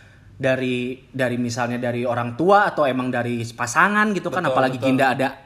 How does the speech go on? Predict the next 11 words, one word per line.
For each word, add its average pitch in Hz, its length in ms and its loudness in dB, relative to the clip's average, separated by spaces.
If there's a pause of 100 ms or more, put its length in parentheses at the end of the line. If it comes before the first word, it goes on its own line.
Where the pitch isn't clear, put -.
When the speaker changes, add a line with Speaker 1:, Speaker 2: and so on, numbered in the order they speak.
(100)
Speaker 1:
anak 202 260 0
gitu, 190 140 -4
bisa 175 240 0
main 170 320 -2 (240)
sama 156 320 0
anak 190 240 -2
gitu 143 160 -4
kan. 135 320 0 (560)
Cuman 208 240 0
ya 220 80 0
itu, 233 240 0